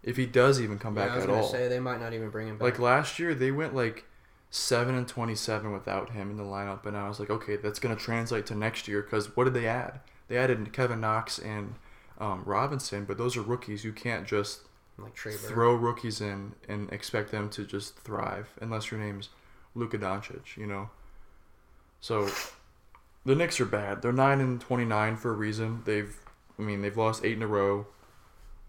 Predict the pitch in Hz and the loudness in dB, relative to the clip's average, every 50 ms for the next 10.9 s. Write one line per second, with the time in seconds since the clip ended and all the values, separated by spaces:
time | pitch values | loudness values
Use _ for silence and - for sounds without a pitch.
0 | - _ _ - - - - - - - - - - 117 117 120 120 113 110 110 | -20 _ _ -20 -20 -20 -20 -20 -20 -20 -18 -4 -2 0 2 2 2 0 0 -2
1 | - - - - - - - - 113 123 131 131 131 131 123 123 120 - 127 120 | -4 -8 -12 -20 -20 -20 -6 0 4 4 4 6 6 6 4 4 0 0 -2 -2
2 | 110 - - 113 107 110 107 107 104 104 104 - 113 104 101 104 104 101 - 110 | 0 0 0 0 0 0 0 -2 -2 -2 -4 -2 -2 0 0 -2 -4 -6 -6 -4
3 | 101 98 95 95 98 - - - - 107 98 - - 110 110 - - - 208 170 | -4 -4 -4 -6 -6 -8 -12 -10 -6 -6 -4 -4 -6 -8 -8 -10 2 2 4 4
4 | 160 147 - - - - - - - - - - - 110 104 104 101 104 104 104 | 4 0 -4 -6 -8 -10 -10 -10 -12 -12 -14 -6 -4 -2 -2 -2 -2 -2 -4 -4
5 | - - 101 98 101 - - - 104 104 101 92 95 - 95 95 101 98 85 82 | -2 -2 0 0 -2 -4 -2 -2 -2 -2 -2 -2 -2 -4 -4 -6 -6 -6 -8 -8
6 | 90 92 - - - - - - - - - - - - - - _ - - - | -8 -8 -10 -12 -14 -16 -20 -20 -20 -20 -20 -20 -20 -20 -20 -20 _ -20 -20 -20
7 | - - - - - 117 107 117 101 104 92 85 62 - - - - _ _ - | -20 -20 -12 -6 -4 -2 -2 -2 -2 -2 -2 -2 -2 -6 -10 -18 -20 _ _ -20
8 | - _ - _ _ 131 - - - - - - - - 143 151 - 202 180 160 | -20 _ -20 _ _ -18 -18 -18 -20 -20 -20 -20 -14 -12 -12 -8 -6 -6 -4 -2
9 | 139 131 123 113 - 110 104 101 - - - - _ - _ _ - - - - | -2 -2 -2 -2 -2 -4 -6 -6 -10 -14 -18 -20 _ -20 _ _ -20 -20 -20 -20
10 | - - - - 147 180 - 269 226 175 - 147 139 135 135 139 139 143 | -20 -10 -6 -4 -4 -4 -4 -6 -6 -4 -2 -2 0 0 -2 -2 -4 -6